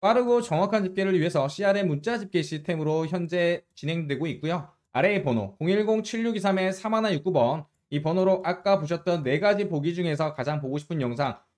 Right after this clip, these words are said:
번호 적어서 발송해 주시면 설문조사 참여 끝이고요. 그와 관련돼서 순차적으로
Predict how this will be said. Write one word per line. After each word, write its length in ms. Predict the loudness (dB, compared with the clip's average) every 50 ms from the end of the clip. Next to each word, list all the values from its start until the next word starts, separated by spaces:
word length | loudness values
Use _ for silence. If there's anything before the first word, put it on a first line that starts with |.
| _ _
번호 280 | 0 2 2 2 2 2
적어서 560 | 0 0 0 0 0 0 2 4 4 4 4
발송해 460 | 2 0 -2 -2 -2 -2 -2 -2 -2
주시면 480 | -2 -2 -2 -2 -2 0 0 0 -2 -4 _ _ _ _ _
설문조사 520 | -4 -4 -2 -2 -2 -2 0 -2 -2 -2
참여 240 | -2 -2 -2 -2 -2
끝이고요. 680 | -2 -4 -4 -4 -4 -4 -2 0 0 0 -2 -4 -8 _ _ _ _
그와 220 | 0 2 2 2 2
관련돼서 380 | 2 2 2 2 0 0 -2
순차적으로 840 | -4 -6 -6 -2 0 0 2 2 0 0 0 0 -2 -2 -4 -8